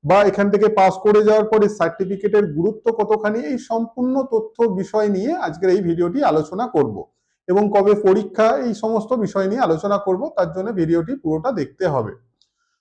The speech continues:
তো সব থেকে প্রথমে বলে রাখছি, রবীন্দ্র মুক্ত বিদ্যালয় এই বোর্ডটি আমাদের পশ্চিমবঙ্গ সরকারের একটা মুক্ত শিক্ষা বোর্ড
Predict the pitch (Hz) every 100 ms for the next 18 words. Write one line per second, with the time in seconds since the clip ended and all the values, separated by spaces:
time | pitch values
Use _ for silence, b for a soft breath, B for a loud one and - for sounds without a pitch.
0 | _ - 226 220 233 269 269 269 247 240
1 | 254 247 247 247 233 - 277 381 196 202
2 | 247 247 247 302 240 214 - 208 190 143
3 | 135 107 - - _ _ _ _ - 196
4 | 220 180 247 202 196 285 302 165 _ 170
5 | 208 214 226 214 220 214 247 233 247 247
6 | 247 233 226 220 175 214 - - - -
7 | 269 226 190 - 269 - 208 - 220 175
8 | 117